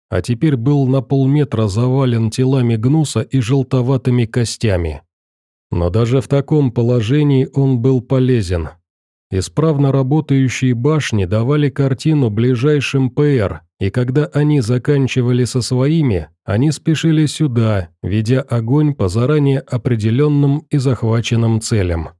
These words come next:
Они уже почти докопались до земли,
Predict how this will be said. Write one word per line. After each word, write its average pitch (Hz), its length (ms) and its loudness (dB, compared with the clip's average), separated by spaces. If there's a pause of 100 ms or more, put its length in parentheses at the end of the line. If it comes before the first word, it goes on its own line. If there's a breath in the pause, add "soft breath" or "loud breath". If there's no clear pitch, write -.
(720)
Они 98 240 2
уже 143 280 0
почти 151 400 -2
докопались 143 760 0
до 120 140 0
земли, 127 600 2